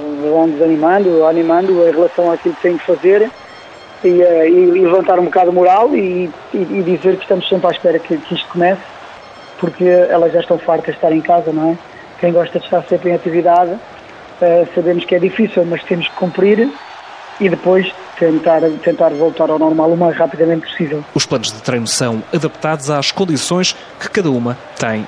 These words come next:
Speaker 2: em casa.
Speaker 1: Tentamos, dentro dos possíveis, eh, sabendo as condições de cada uma delas, eh, tentar, tentar planificar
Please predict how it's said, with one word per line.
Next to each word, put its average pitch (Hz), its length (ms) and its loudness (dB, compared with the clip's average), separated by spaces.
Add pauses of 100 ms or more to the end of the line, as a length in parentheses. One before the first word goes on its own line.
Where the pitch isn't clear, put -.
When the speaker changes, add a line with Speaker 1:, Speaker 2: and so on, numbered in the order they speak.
(120)
Speaker 2:
em 131 140 -4
casa. - 420 -8
Speaker 1:
Tentamos, 202 380 0
dentro 208 260 0
dos 185 140 -6
possíveis, 220 500 0 (360)
eh, 190 260 2
sabendo 202 380 2
as 180 80 -2
condições 190 400 0
de 196 60 -12
cada 196 200 2
uma 196 180 2
delas, 196 360 2 (760)
eh, 180 340 4
tentar, 185 420 2 (200)
tentar 175 340 2 (680)
planificar 180 720 2